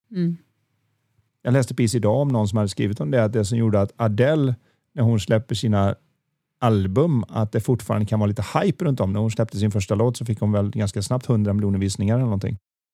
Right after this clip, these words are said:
Speaker 2: Är ju att hon har fem, sex år emellan. Och hon gör inte några collabs,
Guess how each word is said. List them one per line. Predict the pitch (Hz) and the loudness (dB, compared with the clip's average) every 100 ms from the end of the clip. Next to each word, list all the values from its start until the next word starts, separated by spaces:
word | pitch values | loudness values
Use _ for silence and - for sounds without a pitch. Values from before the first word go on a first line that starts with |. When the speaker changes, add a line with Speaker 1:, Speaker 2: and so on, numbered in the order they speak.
| _ _ _ _ _ - | _ _ _ _ _ -2
Speaker 2:
Är | 147 | 2
ju | 123 | 2
att | 120 107 - | 2 -2 -4
hon | 120 120 165 | 0 0 0
har | 170 160 | -2 -2
fem, | 135 147 123 | 0 0 2
sex | 127 117 | 0 0
år | 120 117 | 0 2
emellan. | 120 107 104 180 165 _ _ _ _ _ - | 2 0 -2 -4 -10 _ _ _ _ _ 0
Och | 113 113 113 101 | 2 4 4 2
hon | 113 113 | 2 4
gör | 113 113 | 4 4
inte | 113 104 | 2 2
några | 107 107 101 | 2 4 2
collabs, | - - 120 101 113 135 113 | -2 -2 2 2 2 -2 -4